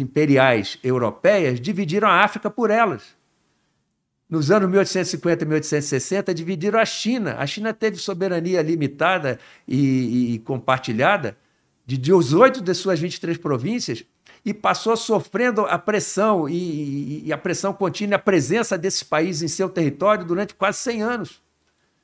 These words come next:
Se esses países aqui no nosso entorno estratégico, em vez de entrar em conflito, entrar em acordo,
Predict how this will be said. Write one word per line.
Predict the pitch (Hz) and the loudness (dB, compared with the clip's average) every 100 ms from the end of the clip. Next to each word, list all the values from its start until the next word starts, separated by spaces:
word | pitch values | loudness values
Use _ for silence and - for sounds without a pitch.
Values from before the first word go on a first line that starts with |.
| _ _ - | _ _ -10
Se | - 247 | 2 4
esses | 277 - | 4 2
países | 214 202 233 196 | 4 4 4 2
aqui | 196 - 269 | 0 2 0
no | 247 | 2
nosso | 220 220 185 | 2 0 -2
entorno | 202 208 | 0 -2
estratégico, | - 202 185 - 165 147 | -2 -2 -2 0 0 0
em | 147 | -2
vez | 165 185 | 0 -2
de | |
entrar | 175 185 190 | -2 0 0
em | |
conflito, | 185 170 - 151 147 | 0 -4 -2 -2 -2
entrar | 143 156 156 | -2 0 0
em | 147 | -2
acordo, | 113 - 196 247 151 107 | -6 2 6 8 6 -2